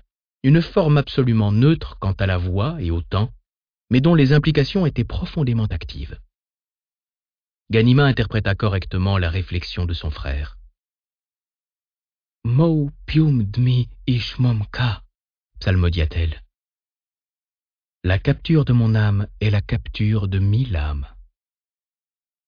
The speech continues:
Bien plus que cela, » fit Leto. « Connaissant les dangers, tu persistes, »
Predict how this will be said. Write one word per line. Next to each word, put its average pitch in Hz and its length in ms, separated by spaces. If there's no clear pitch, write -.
Bien 127 240
plus - 240
que 90 100
cela, » 78 380
fit - 120
Leto. « 76 400
Connaissant 170 460
les 135 120
dangers, 131 400
tu - 160
persistes, » - 640